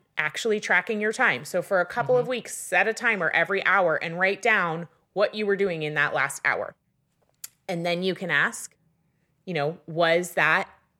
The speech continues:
Speaker 1: getting a result? And you, some of the things you won't know immediately, but once you do that eighty twenty rule exercise that I took you through,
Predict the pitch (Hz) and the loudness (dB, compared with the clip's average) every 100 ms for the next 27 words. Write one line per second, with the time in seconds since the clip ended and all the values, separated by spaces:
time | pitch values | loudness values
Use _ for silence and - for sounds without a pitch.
0 | _ 170 160 175 190 190 208 208 285 254 | _ -6 0 2 2 2 0 0 0 -2
1 | - - _ - 226 247 226 220 277 262 | -6 -20 _ -4 -2 -2 -4 -4 -2 0
2 | 247 247 220 202 190 180 175 170 165 160 | 0 0 -2 -2 -2 -2 -2 -2 0 0
3 | 147 147 202 226 269 269 214 185 214 269 | 0 -2 -2 -2 -2 0 0 2 0 -2
4 | - 294 214 240 220 185 - 196 196 190 | -4 -6 -4 0 2 2 0 -2 -2 -4
5 | - 170 202 226 247 247 254 - - 277 | -6 -4 -4 -2 2 2 2 0 -2 -4
6 | 254 254 247 254 254 254 247 254 254 269 | -2 0 0 0 0 0 -6 -6 -4 -4